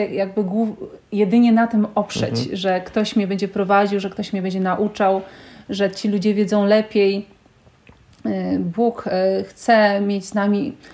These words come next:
Speaker 1: y, osobistą, głęboką relację i prowadzić nas osobiście, a wspólnota jest potrzebna,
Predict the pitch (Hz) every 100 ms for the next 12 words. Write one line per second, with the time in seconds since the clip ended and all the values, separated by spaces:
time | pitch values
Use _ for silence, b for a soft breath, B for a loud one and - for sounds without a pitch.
0 | B B - 202 190 214 - 196 208 -
1 | 208 202 202 208 208 196 185 185 - 196
2 | 208 190 190 190 196 180 214 202 180 180
3 | - 180 - 208 - - 240 311 349 247
4 | 233 - 220 - 226 196 175 190